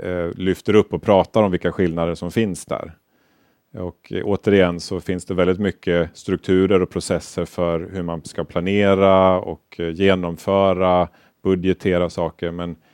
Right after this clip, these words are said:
inte lika mycket i hur möter vi varann och hur förklarar vi vad det är vi håller på med. Eh,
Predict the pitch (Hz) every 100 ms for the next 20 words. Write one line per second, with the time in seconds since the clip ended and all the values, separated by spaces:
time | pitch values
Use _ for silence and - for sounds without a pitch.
0 | _ - 90 - 95 87 87 87 87 _
1 | 90 85 - - 87 85 85 85 87 101
2 | - 98 92 90 87 85 87 85 85 85
3 | 95 92 92 87 87 82 - _ _ _
4 | _ _ - 95 90 90 87 98 101 95
5 | 90 - 87 85 85 85 82 - _ 294
6 | 127 87 85